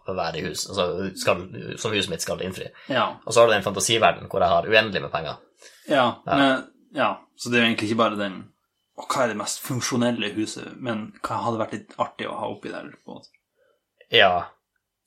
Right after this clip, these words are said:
Speaker 1: For du har artige ting som er realistiske i denne verden, og så har du artige ting <laughs>
Speaker 2: Ja,
Speaker 1: som
Speaker 2: jo, så det er jo fremdeles to verdener. Men jeg
Speaker 1: Ja.
Speaker 2: tenkte, ja,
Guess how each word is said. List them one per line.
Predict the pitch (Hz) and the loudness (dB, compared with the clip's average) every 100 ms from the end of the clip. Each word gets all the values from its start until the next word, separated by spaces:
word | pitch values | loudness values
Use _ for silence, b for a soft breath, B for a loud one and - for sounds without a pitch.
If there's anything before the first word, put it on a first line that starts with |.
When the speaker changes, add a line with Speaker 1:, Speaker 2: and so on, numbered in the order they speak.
| B B - - _ | B B -20 -20 _
Speaker 1:
For | - 131 | 0 4
du | 127 | 8
har | 143 | 8
artige | 120 - 107 | 6 0 0
ting | 95 85 | 0 0
som | 95 | 2
er | 95 85 82 | 4 6 4
realistiske | 87 98 - - | 0 0 -2 -4
i | 90 | -2
denne | 92 95 | 0 0
verden, | 78 - _ _ _ - | -2 -10 _ _ _ -2
og | 113 | 6
så | |
har | 113 | 8
du | 95 | 8
artige | 101 - 90 | 4 2 2
ting | 82 87 | 0 0
<laughs> | - - - - | 0 2 0 6
Speaker 2:
Ja, | 139 143 127 | 10 12 10
Speaker 1:
som | 110 - | 6 -4
Speaker 2:
jo, | 135 139 | 0 0
så | 123 120 | 2 2
det | 113 | 2
er | |
jo | 110 110 | 2 -4
fremdeles | 101 107 98 | -6 -6 -4
to | - 98 | -6 -2
verdener. | 98 98 - | -4 -4 -2
Men | 135 139 | 2 6
jeg | |
Speaker 1:
Ja. | 107 87 | 6 6
Speaker 2:
tenkte, | 120 113 113 117 - - - 131 127 120 127 123 | 4 4 2 0 -6 -12 -12 -14 -14 -14 -12 -4
ja, | 151 143 120 | 2 2 2